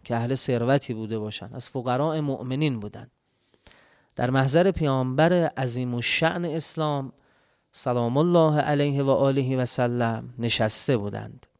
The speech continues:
عده‌ای از اصحاب ثروتمند و دنیاخواه پیامبر هم آمدند به محضر حضرت رسول سلام الله علیه و آله و سلم.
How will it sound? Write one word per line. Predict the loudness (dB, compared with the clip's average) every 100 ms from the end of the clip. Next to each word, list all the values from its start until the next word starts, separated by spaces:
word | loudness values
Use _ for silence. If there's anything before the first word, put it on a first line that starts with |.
| _ _ _ _ _ _ _ _ _ -20 -20 -20 _ -4
عده‌ای | 2 4 6
از | 4 2 0
اصحاب | -2 0 2 2 0 -2 -2 2 4 4 2 2 2 -2 -6 _ _ _ _ _ _ _ _
ثروتمند | -4 0 0 2 0 -2 -2 0 0 0
و | 0 0 -2 -6 -6
دنیاخواه | -4 -2 -2 0 -2 4 6 6 4
پیامبر | 2 0 2 0 0 0 2
هم | 2 2 2 -2 -8 _ _ _
آمدند | -2 2 2 2 2 0 -2
به | 0
محضر | 0 -2 0 2 2 0
حضرت | 0 0 0 0 -2 -2 -8 _ _ _
رسول | 0 2 4 2 2 -2 _ _ _
سلام | -6 0 2 2 4
الله | 4 4 4
علیه | 2 2 2 2
و | 2
آله | 2 2 2 2 0 -2 -8 _ _
و | 0
سلم. | 0 -2 -4 -6 -8